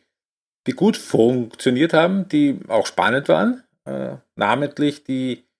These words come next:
extrem hohe Positionierung von Andi Ulmer, äh, der damit, äh, dem Marcel Sabitzer mehr oder weniger den Weg ein bisschen frei geblockt hat und der Sabitzer hat da im linken Halbfeld, äh,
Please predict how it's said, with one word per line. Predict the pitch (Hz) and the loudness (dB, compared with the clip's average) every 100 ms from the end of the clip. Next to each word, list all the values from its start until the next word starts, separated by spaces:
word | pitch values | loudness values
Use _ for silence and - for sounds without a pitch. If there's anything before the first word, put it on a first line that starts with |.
| _ _ _ _ _ _ _ _ | _ _ _ _ _ _ _ _
extrem | - - 151 202 214 | -6 0 4 6 6
hohe | 185 190 | 6 4
Positionierung | 170 160 147 - 139 147 151 127 120 | 4 2 2 0 0 4 4 4 0
von | - 127 127 123 120 | -2 0 0 0 -6
Andi | 123 123 120 | -6 -2 0
Ulmer, | 139 175 240 - _ _ _ | 2 0 -2 -8 _ _ _
äh, | 131 135 131 135 - _ _ | -10 -8 -8 -10 -14 _ _
der | 135 131 135 | 0 4 4
damit, | 135 117 127 147 147 - - - | 4 0 0 -2 -4 -10 -14 -6
äh, | 135 131 135 120 _ - | -2 0 0 -4 _ -6
dem | 127 123 - | -6 -6 -6
Marcel | 120 117 131 | -4 -2 -2
Sabitzer | 131 117 127 131 139 | 2 2 2 -2 -2
mehr | 123 | 0
oder | 123 131 | 0 2
weniger | 131 131 | 0 -2
den | 131 131 113 _ | -2 -6 -8 _
Weg | 120 143 147 | 0 2 2
ein | |
bisschen | 143 120 82 | 0 -4 -4
frei | - - 113 | -4 0 0
geblockt | - - 92 92 - | 0 -4 0 -2 -2
hat | - | -8
und | - - - | -8 -8 -2
der | 123 | -2
Sabitzer | - - 127 - 120 | 0 -2 -4 -4 -4
hat | 123 - | -4 -2
da | 117 - _ _ _ _ - | -2 -2 _ _ _ _ -10
im | 120 113 | -6 -6
linken | 123 139 - 117 | -4 -4 -4 -2
Halbfeld, | 104 123 - 127 131 123 - - _ - | 0 0 2 2 2 -2 -14 -20 _ -16
äh, | 120 | -12